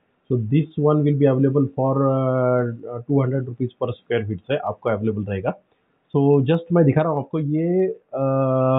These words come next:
ये अपना पुणे मुंबई हाईवे है, this is our expressway, okay? And, uh, यहाँ अपनी पाषाण टेकड़ी है, पाषाण तलाव है यहाँ। And, uh, from this highway,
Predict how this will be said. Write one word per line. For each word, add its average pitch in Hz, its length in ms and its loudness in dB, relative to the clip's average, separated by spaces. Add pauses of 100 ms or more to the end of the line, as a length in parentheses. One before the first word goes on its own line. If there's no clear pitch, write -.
(280)
ये 143 220 4
अपना 156 240 2
पुणे 151 340 4
मुंबई 139 320 2
हाईवे 117 320 2
है, 120 220 0 (580)
this 127 100 2 (180)
is 143 160 4
our 131 260 2
expressway, 131 600 -2 (760)
okay? 170 200 -2 (720)
And, 123 420 0
uh, 117 640 0 (180)
यहाँ 127 420 -2
अपनी 135 360 -4
पाषाण 127 420 0
टेकड़ी 123 300 -2
है, 139 140 -2 (400)
पाषाण 127 280 -2
तलाव 127 280 2
है 110 80 0
यहाँ। 117 200 -4 (580)
And, 135 420 0
uh, - 80 2 (180)
from 160 480 0
this 175 140 2 (120)
highway, 156 260 -2